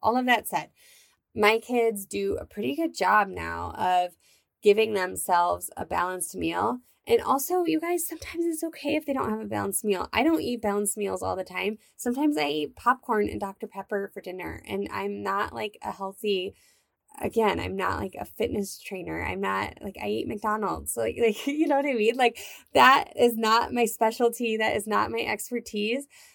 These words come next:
But if I see my kids, like, eat a bowl of cereal for dinner on yo-yo night, I'm not freaking out because they're human and I know I'm human. And, like, I'm not gonna have this, like,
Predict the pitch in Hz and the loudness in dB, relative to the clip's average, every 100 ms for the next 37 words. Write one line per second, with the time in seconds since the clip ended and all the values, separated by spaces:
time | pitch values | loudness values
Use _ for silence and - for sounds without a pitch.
0 | _ _ 214 240 233 - - 240 - 233 | _ _ 4 6 6 4 -2 -2 2 2
1 | 247 247 269 247 226 208 202 208 208 226 | 2 0 -2 0 0 -2 2 2 2 0
2 | 208 - 208 208 208 208 220 208 - 190 | -2 -8 -8 -6 -4 -4 -4 -6 -2 -2
3 | 185 208 208 214 220 226 240 226 214 202 | 2 0 0 -6 -4 -4 -4 -2 -2 -2
4 | 180 190 208 220 233 - 208 208 233 - | -2 -2 -2 -4 -4 -4 -2 0 0 -2
5 | - 226 214 233 202 214 208 202 196 185 | -8 -8 -6 -2 0 0 -4 -10 -10 -4
6 | 208 208 - 247 240 180 180 - 202 185 | -4 -4 -2 0 0 -2 -4 -6 -4 -4
7 | 208 233 - 247 233 202 180 170 185 - | -4 -4 -4 -2 0 -2 -2 -6 -8 -12
8 | - _ - 208 208 185 - - _ _ | -20 _ 0 2 4 2 -4 -18 _ _
9 | - 208 214 196 190 220 185 196 196 190 | 0 0 2 0 -2 -6 -4 -4 -2 -2
10 | 185 190 170 | -2 -4 -4